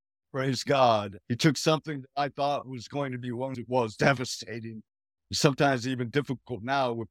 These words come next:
dates of the years when you have anniversaries and things. It, it can still be difficult, but that wasn't, that was the beginning in God's perspective. It wasn't the end for me. God had a whole new life that he was about to introduce me to,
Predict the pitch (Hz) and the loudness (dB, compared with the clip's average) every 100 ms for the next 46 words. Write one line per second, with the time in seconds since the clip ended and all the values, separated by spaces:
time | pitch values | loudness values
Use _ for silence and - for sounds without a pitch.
0 | 107 151 147 139 117 113 151 160 131 113 | 0 0 0 -6 -10 -8 -2 0 0 -2
1 | 123 117 123 123 127 131 117 139 151 - | -6 -8 -6 -4 -4 -4 -4 -4 -4 -6
2 | 120 110 113 107 _ 127 120 110 120 113 | -10 -10 -14 -18 _ -12 -10 -10 -12 -12
3 | - _ _ - 196 - 185 170 - 156 | -16 _ _ 4 4 8 8 8 2 0
4 | 151 120 135 110 190 151 117 - 104 - | 2 2 -2 0 -4 -4 -12 -12 -14 -14
5 | _ _ _ _ _ 147 120 175 170 185 | _ _ _ _ _ 6 10 8 10 8
6 | 151 151 135 - _ 170 180 220 123 156 | 8 4 -4 -16 _ 2 6 4 6 4
7 | 139 127 147 185 190 160 131 120 147 165 | 4 2 4 4 4 0 -4 -4 2 4
8 | 170 143 - - 123 - 127 117 - 110 | 4 0 -4 -10 -12 -6 -4 -4 -6 -8
9 | 123 143 190 143 139 135 123 165 180 156 | -6 2 2 2 -4 -10 -6 4 4 4
10 | - 110 101 98 87 - _ _ _ _ | -2 -12 -12 -14 -14 -18 _ _ _ _
11 | _ - 147 180 180 151 117 113 180 185 | _ 6 8 10 8 4 0 2 4 6
12 | 180 175 147 165 165 147 143 127 160 151 | 4 2 2 2 2 0 -6 -10 -10 -12
13 | 147 123 131 131 131 135 143 127 113 170 | -10 -10 -4 -4 -4 -8 -6 -6 -2 0
14 | 175 - 117 - - 101 | 0 -4 -10 -10 -14 -12